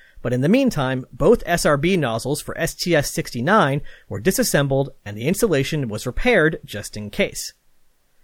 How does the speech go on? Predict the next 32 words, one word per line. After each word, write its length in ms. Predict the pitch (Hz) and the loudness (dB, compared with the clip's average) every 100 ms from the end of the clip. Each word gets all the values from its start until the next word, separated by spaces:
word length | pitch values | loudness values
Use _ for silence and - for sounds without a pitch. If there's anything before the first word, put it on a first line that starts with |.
| _ - | _ -8
At 80 | |
the 60 | 139 | -4
flight 280 | 220 226 190 | 0 0 2
readiness 420 | 233 233 147 - | 4 4 2 -2
review, 400 | 135 110 113 185 - | -6 -6 -8 -8 -8
the 140 | 120 | -4
mission 260 | 196 254 208 | -2 -2 -2
managers 480 | 156 151 147 160 | -2 -2 0 -2
and 180 | 110 135 | -4 -4
the 60 | 147 | -4
crew 320 | - 233 175 | 0 2 2
considered 540 | - 135 - 156 175 | 0 -6 -4 -2 0
the 80 | 147 | 2
risks, 420 | 180 175 - - - - _ - | 2 2 0 -8 -10 -20 _ -14
considered 380 | - - 165 156 | -12 -4 0 2
what 120 | 147 | 2
had 100 | 143 | 0
been 140 | 127 123 | -2 0
done 220 | 147 131 | 0 0
to 40 | |
mitigate 460 | 117 254 233 127 110 | 2 2 2 -2 -6
those 220 | 110 107 | -8 -8
risks, 420 | 110 185 - - _ _ | -6 -6 -6 -10 _ _
and 180 | 151 214 | -6 -4
still 240 | - - 247 | 0 2 2
decided 420 | 247 - 165 175 | 2 0 0 0
to 60 | |
go 220 | 170 151 151 | 2 2 2
ahead 260 | 120 101 | 0 -6
with 100 | 104 | -6
the 80 | 113 | -2
launch. 520 | 135 175 80 - - | 0 0 -2 -12 -14